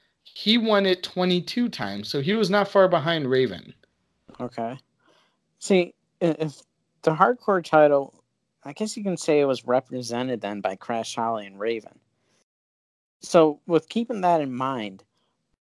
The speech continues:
Speaker 2: I can make the argument saying that the new twenty-four seven championship up to this point, it's being represented by R-Truth and Jinder Mahal. 'Cause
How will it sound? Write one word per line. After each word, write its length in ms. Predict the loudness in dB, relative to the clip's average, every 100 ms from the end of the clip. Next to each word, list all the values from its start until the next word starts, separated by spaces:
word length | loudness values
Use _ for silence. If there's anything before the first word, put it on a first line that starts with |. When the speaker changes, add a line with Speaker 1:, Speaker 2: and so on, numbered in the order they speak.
| _
Speaker 2:
I 120 | -6
can 140 | -4 -2
make 160 | -2
the 140 | -2 -2
argument 600 | 0 0 -2 -8 -10 -12
saying 380 | -6 -4 -2 -2
that 300 | 0 0 0 _ _ _ _ -8
the 200 | 0 0
new 200 | 2 -2
twenty-four 520 | -2 -2 -2 0 0 0
seven 400 | 0 -2 -2 -6
championship 720 | -6 -6 -6 -8 4 4 4 _ _ -8
up 180 | -8 -4
to 120 | 0
this 200 | 0 0
point, 380 | -2 -2 -2 -6 _ _ _ _ _
it's 200 | -10 -8
being 300 | -4 -2 0
represented 800 | 2 0 0 -4 -4 -2 -2 2
by 260 | 4 4 2
R-Truth 800 | 2 2 2 -4 -2 -2 -2 -8 -18 -18 -14 -14 -12 -8 -4
and 340 | -2 -2 -6 -12 -20 -20 -10
Jinder 380 | -4 2 2 4
Mahal. 500 | 2 2 0 -4 -16 _ _ _ _ _ _ _ _ _ -12
'Cause 300 | 0 0 0